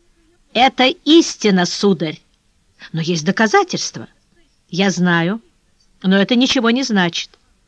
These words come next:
Точные, ясные, подавляющие доказательства.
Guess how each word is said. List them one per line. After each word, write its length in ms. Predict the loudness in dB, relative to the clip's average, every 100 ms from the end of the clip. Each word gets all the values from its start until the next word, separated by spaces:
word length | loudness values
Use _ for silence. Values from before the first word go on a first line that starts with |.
| _ _ -20 -20 _
Точные, 520 | 0 0 0 -2 -2
ясные, 600 | 0 2 2 0 -6 -4
подавляющие 840 | 0 0 0 2 2 2 2 2
доказательства. 840 | 2 0 -2 -2 -6 -10 -14 -14